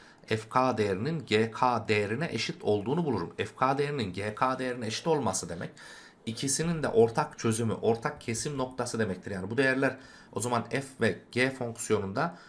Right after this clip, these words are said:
bak şunları şöyle birazcık uzatırsam şu nokta işte bizim k noktamızdır. Tamam mı? Eşit olduğu nokta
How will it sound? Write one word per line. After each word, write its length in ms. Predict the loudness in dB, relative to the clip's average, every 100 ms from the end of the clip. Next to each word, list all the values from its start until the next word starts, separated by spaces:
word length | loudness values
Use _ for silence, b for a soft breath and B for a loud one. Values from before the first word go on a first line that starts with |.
| B -6
bak 180 | -6
şunları 340 | -6 -4 -4 -2
şöyle 300 | 2 2 2
birazcık 400 | 2 0 -2 -4
uzatırsam 680 | -2 -2 -2 0 -2 -2 B B -10
şu 300 | -6 0 2
nokta 380 | 0 -2 -8
işte 280 | -4 -2 -2
bizim 240 | -2 -4 -2
k 240 | 0 2
noktamızdır. 640 | 0 -4 -6 -6 -8 -12
Tamam 280 | -2 2 2
mı? 60 | 0
Eşit 280 | -6 -4 0
olduğu 340 | 0 0 0
nokta 440 | -2 -2 -2 -2